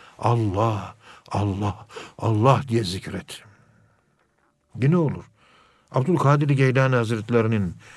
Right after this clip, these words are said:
Şah-ı Nakşibend Hazretlerinin, Kuddüs'e sırrıhümel aziz, bunun,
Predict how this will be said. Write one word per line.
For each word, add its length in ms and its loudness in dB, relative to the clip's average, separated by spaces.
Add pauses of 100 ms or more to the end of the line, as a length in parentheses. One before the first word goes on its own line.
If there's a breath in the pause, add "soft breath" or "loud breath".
(160 loud breath)
Şah-ı 380 2
Nakşibend 400 2
Hazretlerinin, 640 0
Kuddüs'e 400 -4
sırrıhümel 640 0
aziz, 460 -2 (540 loud breath)
bunun, 400 4